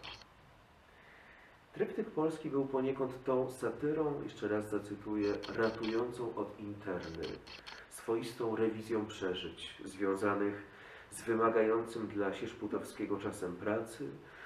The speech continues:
w Ostrołęckim Ośrodku Kultury, z którego poeta wskutek pierwszego zawału serca odchodzi na rentę w tysiąc dziewięćset osiemdziesiątym piątym roku,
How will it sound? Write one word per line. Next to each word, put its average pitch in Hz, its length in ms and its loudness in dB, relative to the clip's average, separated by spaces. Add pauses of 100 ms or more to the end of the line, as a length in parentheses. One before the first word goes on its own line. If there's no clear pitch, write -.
(200)
w - 60 -2
Ostrołęckim 104 640 4
Ośrodku 104 480 2
Kultury, 107 720 2 (480)
z - 120 -16
którego 110 320 8
poeta 113 380 8
wskutek - 480 0
pierwszego 110 460 2
zawału 104 480 4
serca 104 440 -2
odchodzi 107 440 2
na 95 120 2
rentę 101 320 2
w 92 80 -8
tysiąc - 300 -6
dziewięćset 101 460 -4
osiemdziesiątym 101 720 -6
piątym 92 500 -2
roku, 110 580 -2